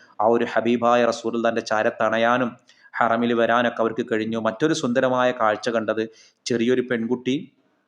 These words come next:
എല്ലാവർക്കും മധുരം ഈന്തപ്പഴം നൽകുന്ന ഒരു പെൺകുട്ടി, ഒരു വെള്ള പർദ്ദയൊക്കെ ഇട്ട് എത്ര സുന്ദരമായിട്ടാണ് ആളുകൾ അവരുടെ കയ്യിൽ നിന്ന് ഈന്തപ്പഴങ്ങൾ സ്വീകരിക്കുന്നത്. മദീന പള്ളിയിലാണ്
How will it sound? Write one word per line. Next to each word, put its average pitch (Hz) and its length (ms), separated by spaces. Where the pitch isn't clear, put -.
എല്ലാവർക്കും 123 760
മധുരം 117 420
ഈന്തപ്പഴം 127 560
നൽകുന്ന 117 320
ഒരു 120 160
പെൺകുട്ടി, 113 320
ഒരു 117 80
വെള്ള 113 440
പർദ്ദയൊക്കെ 120 520
ഇട്ട് 120 180
എത്ര 123 360
സുന്ദരമായിട്ടാണ് 120 920
ആളുകൾ 117 500
അവരുടെ 110 280
കയ്യിൽ 117 420
നിന്ന് 117 200
ഈന്തപ്പഴങ്ങൾ 117 600
സ്വീകരിക്കുന്നത്. 110 720
മദീന 117 420
പള്ളിയിലാണ് 117 720